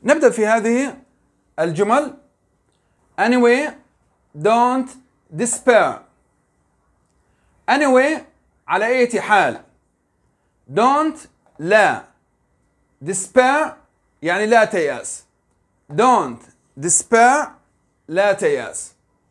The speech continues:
Anyway, don't despair. على أي حال،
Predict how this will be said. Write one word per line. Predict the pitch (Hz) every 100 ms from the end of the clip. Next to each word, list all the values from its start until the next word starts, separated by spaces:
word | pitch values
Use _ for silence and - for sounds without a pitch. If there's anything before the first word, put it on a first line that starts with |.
| _ _ _ _ _ _ _ _
Anyway, | 202 247 262 254 254 302 - _ _ _ _ _ _
don't | 151 226 233 233 247 247 - _ _ 160
despair. | 196 - - 196 131 85 _ _ _ _ _ _ _
على | 143 175
أي | 226 240 226
حال، | - 214 233 277 254